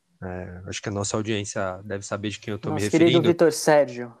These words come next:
Speaker 1: Isso. Ele tem uma frase que é sensacional. Ele não fala isso de hoje e recentemente eu tava vendo ele comentar sobre isso. A C B F, o produto da C B F não é futebol. O produto da C B F é política,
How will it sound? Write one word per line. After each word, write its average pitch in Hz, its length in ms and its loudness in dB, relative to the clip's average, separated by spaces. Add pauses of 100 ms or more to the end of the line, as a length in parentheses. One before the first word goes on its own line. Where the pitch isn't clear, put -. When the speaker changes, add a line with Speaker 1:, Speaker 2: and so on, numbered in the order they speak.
(240)
Speaker 1:
Isso. 127 520 -2
Ele 180 120 2
tem 381 140 0
uma 247 140 4
frase 202 340 2
que - 80 -6
é 185 40 -4
sensacional. 135 840 -2
Ele 117 220 -4
não 143 120 -4
fala 127 260 0
isso 120 180 -6
de 107 140 -4
hoje 135 400 0
e 123 560 -4
recentemente 113 640 -6
eu 120 60 -10
tava 110 280 0
vendo 107 240 -4
ele 110 140 -2
comentar 107 480 -4
sobre 107 280 -4
isso. 131 280 -6 (580)
A 135 100 -4
C 202 220 0
B 131 120 4
F, 143 280 4
o 120 60 -6
produto 151 760 2
da 135 180 4
C 139 220 -2
B 110 100 -2
F 127 440 2
não 160 400 0
é 160 80 4
futebol. 110 760 -4 (220)
O 120 80 -8
produto 139 420 -4
da 139 140 -2
C 143 180 -4
B 123 120 0
F 135 300 4
é 123 60 4
política, 147 880 2